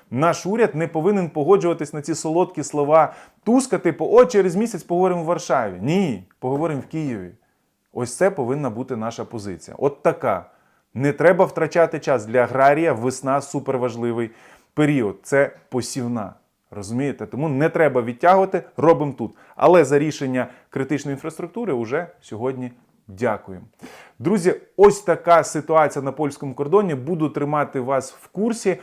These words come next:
Хоча б якісь нотки конструктиву з'явились, але скажу так, що терміни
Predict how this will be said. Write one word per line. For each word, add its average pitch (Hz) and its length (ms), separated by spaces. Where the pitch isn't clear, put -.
Хоча 170 420
б 131 100
якісь 165 440
нотки 175 360
конструктиву 143 680
з'явились, 165 600
але 151 200
скажу 147 300
так, 170 220
що 143 160
терміни 170 720